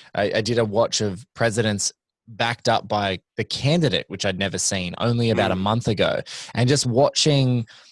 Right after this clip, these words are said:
Speaker 1: Redford explore the nooks and crannies of, like, this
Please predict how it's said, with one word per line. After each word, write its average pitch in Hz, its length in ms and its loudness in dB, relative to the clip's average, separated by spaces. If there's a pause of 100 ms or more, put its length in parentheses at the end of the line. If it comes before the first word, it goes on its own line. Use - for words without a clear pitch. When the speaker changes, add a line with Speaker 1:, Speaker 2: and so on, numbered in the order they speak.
(160)
Speaker 1:
Redford 120 340 2
explore 117 540 2
the 117 100 2
nooks 113 240 0
and 104 100 -2
crannies 107 360 -2
of, 95 100 0
like, 92 240 0
this - 320 -2